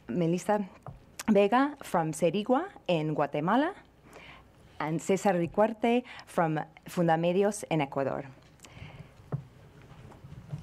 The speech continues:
ifex is a global network of eighty-eight freedom of expression organizations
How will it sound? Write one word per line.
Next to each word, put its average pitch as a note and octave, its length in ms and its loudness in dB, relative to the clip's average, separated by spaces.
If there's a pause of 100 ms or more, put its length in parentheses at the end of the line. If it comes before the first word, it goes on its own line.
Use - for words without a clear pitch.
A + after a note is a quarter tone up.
(800)
ifex C4 600 0
is F#3+ 240 6
a F3+ 460 4 (160)
global F#3+ 340 4
network F3 600 -2
of E3 400 2
eighty-eight F#3 480 2
freedom F3+ 360 0
of D#3 80 -2
expression D#3 800 0
organizations E3 1000 0